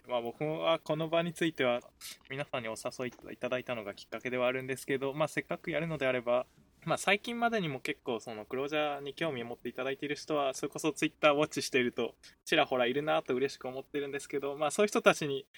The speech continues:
まあ、現に仕事とかもしくは趣味で長らく使ってるメンバーがどういうことを考えて、最近どういうのに注目してるとか、そういう、まあ、トレンドとかを把握するきっかけとして使ってもらえたら嬉しいなと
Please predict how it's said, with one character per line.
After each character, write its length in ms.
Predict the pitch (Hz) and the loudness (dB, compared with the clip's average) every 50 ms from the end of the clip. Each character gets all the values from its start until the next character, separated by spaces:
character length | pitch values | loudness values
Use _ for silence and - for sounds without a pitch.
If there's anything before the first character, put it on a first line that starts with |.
| - - - _ | -20 -20 -8 _
ま 80 | - 156 | 2 4
あ、 20 | |
現 260 | 147 190 226 254 226 | 8 8 8 8 6
に 140 | 185 160 147 | 4 2 0
仕 120 | - - 151 | 0 0 0
事 240 | 160 170 - 190 | 0 0 0 0
と 140 | - 190 185 | 0 0 0
か 140 | - 165 135 | 0 0 0
も 100 | 135 151 | 0 -2
し 80 | 160 - | 0 2
く 60 | 151 | 2
は 40 | 131 | 2
趣 140 | - - 175 | 2 0 -2
味 120 | 165 143 | -2 -2
で 80 | 127 123 | 0 0
長 240 | 123 123 123 143 151 | 0 0 0 0 0
ら 100 | 143 - | 0 -2
く 100 | - - | -6 -10
使 160 | - - 117 | -6 -4 -4
っ 60 | 113 | -4
て 180 | - _ 135 123 | -2 _ -2 -2
る 60 | 127 | -2
メ 140 | 127 135 131 | -2 -4 -4
ン 80 | 123 | -2
バ 160 | - 117 113 | 0 0 0
ー 20 | 110 | 0
が 140 | 110 113 107 | -2 -2 -2
ど 100 | 123 127 | -2 -2
う 20 | |
い 20 | 131 | -4
う 20 | |
こ 140 | - - 151 | -4 -6 -4
と 100 | - 127 | -2 -2
を 60 | 117 | -2
考 160 | - 120 117 117 113 | -2 -4 -6 -4 -4
え 120 | 117 110 | -4 -4
て、 140 | - - 110 | -4 -6 -8
最 220 | - - 117 120 - | -6 -6 -6 -8 -6
近 180 | - 127 120 | -8 -12 -8
ど 120 | 113 117 117 | -6 -4 -4
う 40 | |
い 40 | 123 | -4
う 20 | 127 | -6
の 80 | 117 | -8
に 100 | 110 104 | -10 -10
注 140 | - - 120 | -10 -10 -10
目 140 | 120 117 - | -10 -12 -6
し 20 | - | -6
て 100 | 139 131 | -4 -4
る 80 | 135 | -4
と 100 | - 131 | -6 -6
か、 120 | - 104 - | -8 -8 -4
そ 140 | - 139 135 | 0 0 0
う 60 | 135 | 0
い 160 | 131 135 135 | 0 -2 -6
う、 40 | - - _ _ - _ _ _ _ _ _ _ _ _ _ | -6 -10 _ _ -20 _ _ _ _ _ _ _ _ _ _
ま 80 | - 135 | -8 -8
あ、 40 | - | -4
ト 100 | - 127 | -4 -4
レ 80 | 135 | -4
ン 80 | 143 151 | -2 -2
ド 120 | 147 156 | -2 -2
と 100 | - 160 | -2 -2
か 100 | - - | -2 -2
を 60 | 110 104 | -2 0
把 180 | - 107 110 | 0 -2 -2
握 100 | - - | -4 -6
す 140 | - - 120 | -6 -4 -4
る 80 | 120 117 | -4 -4
き 120 | - - | -8 -12
っ 20 | |
か 120 | _ - 110 | _ -12 -12
け 120 | 113 117 | -10 -12
と 100 | - 117 | -12 -14
し 60 | - | -12
て 100 | - 117 | -12 -14
使 140 | - - - | -14 -12 -12
っ 40 | 120 | -14
て 140 | - - 131 | -12 -12 -10
も 80 | 131 | -10
ら 60 | 135 135 | -8 -8
え 20 | |
た 100 | - 147 | -6 -6
ら 60 | 131 | -4
嬉 180 | 120 - 120 - | -4 -6 -6 -8
し 60 | - | -10
い 60 | 120 | -10
な 160 | 123 135 156 | -8 -8 -8
と 220 | - - - - | -6 -6 -6 -8